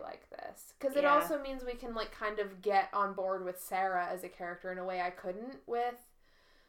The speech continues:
Speaker 1: um, the protagonists of the other two.
Speaker 2: Mm-hmm.
Speaker 1: 'Cause she's really just got a simple, like, she's someone who romanticizes her life, but she's kind of a bit self-involved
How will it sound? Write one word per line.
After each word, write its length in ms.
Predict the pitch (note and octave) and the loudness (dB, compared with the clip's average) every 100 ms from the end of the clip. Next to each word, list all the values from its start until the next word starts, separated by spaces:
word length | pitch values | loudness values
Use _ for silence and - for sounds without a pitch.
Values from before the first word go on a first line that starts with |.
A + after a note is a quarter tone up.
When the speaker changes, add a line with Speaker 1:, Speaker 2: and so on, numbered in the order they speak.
| _ | _
Speaker 1:
um, 540 | - G#3+ G#3+ G#3 G3+ - - G3+ | -2 0 0 -2 -10 -16 -14 -6
the 120 | A3 | -6
protagonists 800 | G#3+ G#3+ G#3+ G#3 G#3+ G#3 G#3 - | -6 -8 -4 -2 -2 -6 -8 -8
of 320 | - G#3 G3+ | -2 -2 0
the 100 | G#3 | -2
other 220 | G3+ A3 | 0 -2
two. 340 | A3+ C#4 D4+ E4+ - - | -6 -2 -2 -4 -12 -14
Speaker 2:
Mm-hmm. 680 | G#3+ G#3+ A#3+ A#3 A3 G3+ F#3+ - | -12 -8 -8 -6 -4 -4 -6 -4
Speaker 1:
'Cause 200 | A#3+ A#3+ | -4 -4
she's 260 | C4+ B3 B3 | -8 -4 2
really 260 | C4+ C#4 | 4 4
just 180 | B3+ B3 | 0 0
got 160 | B3 A3+ | 2 2
a 40 | |
simple, 400 | A3+ A3+ A3 G#3+ | 0 -4 0 2
like, 320 | G3+ G3 F#3+ - - - _ - - - _ - _ _ _ - | 2 2 0 -12 -20 -20 _ -20 -20 -20 _ -20 _ _ _ -14
she's 280 | F#3+ A3+ G#3+ | -10 -6 -2
someone 260 | B3 A#3+ | 0 0
who 100 | A#3 | 2
romanticizes 760 | G#3 G#3 A#3 A#3+ A#3 A#3 G#3+ G#3+ | 4 4 4 -2 -2 0 2 0
her 140 | G#3 G3+ | -4 0
life, 300 | F#3+ F#3+ F#3+ | 2 2 -2
but 100 | - | -12
she's 160 | - G3 | -10 -10
kind 240 | - G3+ | -4 -4
of 80 | G3+ | -2
a 60 | F#3+ | -2
bit 180 | F#3+ - | -2 -2
self-involved 840 | F#3 F#3 G3 F#3 F3 F3+ F#3+ | -4 -4 -4 -2 -2 -4 -8